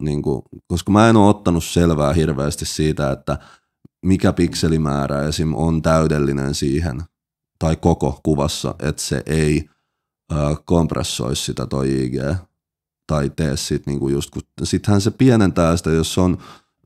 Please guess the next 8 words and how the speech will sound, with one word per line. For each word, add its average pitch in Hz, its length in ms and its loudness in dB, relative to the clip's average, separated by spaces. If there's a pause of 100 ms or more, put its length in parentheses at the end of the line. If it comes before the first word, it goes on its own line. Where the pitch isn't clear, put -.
(100)
iso 107 240 4
kuva, 87 420 4 (440)
sä 82 80 2
laitat 87 300 4
sen 85 180 0
sellaisenaan 80 760 2
I 73 160 0
G 71 40 -8